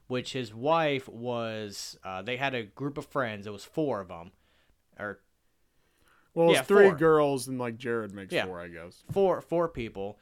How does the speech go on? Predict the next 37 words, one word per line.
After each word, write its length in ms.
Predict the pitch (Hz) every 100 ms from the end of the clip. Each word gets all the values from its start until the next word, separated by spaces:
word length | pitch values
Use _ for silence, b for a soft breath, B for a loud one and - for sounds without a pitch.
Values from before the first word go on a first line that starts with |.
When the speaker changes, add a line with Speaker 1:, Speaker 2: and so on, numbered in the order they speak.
| _ _
Speaker 1:
So 160 | -
you 140 | 120 117
had, 500 | 120 117 113 107 98 _ -
uh, 240 | 104 95
Michaela, 640 | 98 - 143 156 156 156 151
you 180 | 127
had 360 | 110 117 110 107
Jared's 340 | 123 123 127
wife, 400 | 113 117 107 110
you 120 | 110 104
had 180 | 95
Jared, 360 | 101 117 117 117
and 140 | 104
you 80 | 101
had 240 | 101 104 98
the, 200 | 104 95
uh, 300 | 90 85 85 _ _ _ _ _ 101
that, 200 | 101 98
uh, 380 | 90 80 62 57 _ _ _ _ _ _
the 80 | 98
best 240 | 98 120 139
Speaker 2:
The 60 |
Evie 80 | 156
Speaker 1:
friend 360 | 147 139 107 110
Speaker 2:
girl 220 | 110 107
that 100 | 107
Speaker 1:
that 260 | 113 104 98
Speaker 2:
died. 220 | 104 95
Speaker 1:
got 200 | 113 104 _ -
killed 380 | - 120 104 95
in 120 | 95
that 140 | 95 95
accident. 580 | 101 - 85 78 - _ _ _ _ _ _ -
Um, 420 | 101 101 92 78
Speaker 2:
Stupid 480 | 80 - 101 - -
drunk 280 | - 98 -
Michaela. 480 | - - 110 107 92